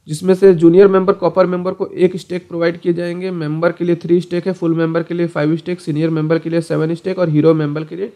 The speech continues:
टेन स्टेक्स हैं। तो आपका जो भी रैंक होगा आपको उस हिसाब से स्टेक यहाँ प्रोवाइड किए जाएंगे।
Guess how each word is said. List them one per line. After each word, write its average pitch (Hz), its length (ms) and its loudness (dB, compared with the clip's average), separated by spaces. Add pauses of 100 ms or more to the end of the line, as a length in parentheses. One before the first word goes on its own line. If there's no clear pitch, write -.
(220)
टेन 151 200 4
स्टेक्स 151 360 -2
हैं। 208 80 -10 (1040)
तो 190 160 8 (140)
आपका 160 240 2
जो 175 160 6
भी 196 100 6
रैंक 196 260 4
होगा 220 260 0
आपको 180 440 -2
उस 180 140 -6
हिसाब 180 240 -2
से 175 140 -4
स्टेक 175 300 -8
यहाँ 180 120 -4
प्रोवाइड 165 340 -6
किए 175 140 -6
जाएंगे। 180 360 -4